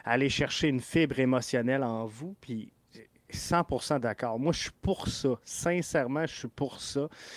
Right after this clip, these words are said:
Mais Lé-, Léa qui dit trois un Montréal,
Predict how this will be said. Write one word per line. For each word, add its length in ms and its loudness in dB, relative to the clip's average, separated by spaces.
Mais 420 4
Lé-, 280 4
Léa 420 8
qui 220 -6
dit 280 -6
trois 440 6
un 40 4
Montréal, 720 4